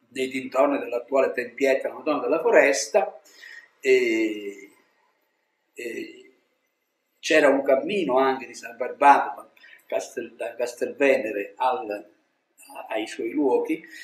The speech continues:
che spero si venga ripristinato, e c'è un culto molto diffuso del,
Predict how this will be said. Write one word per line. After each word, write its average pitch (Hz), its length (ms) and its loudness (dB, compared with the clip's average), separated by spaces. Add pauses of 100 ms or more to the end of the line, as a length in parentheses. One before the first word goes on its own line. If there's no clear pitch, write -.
(1400)
che - 300 -10
spero - 500 -8
si - 240 -20
venga - 440 -4
ripristinato, - 880 -2
e 175 140 -2
c'è - 240 0
un - 200 -2
culto - 420 -2
molto - 640 -12 (480)
diffuso - 560 -6
del, 98 260 -12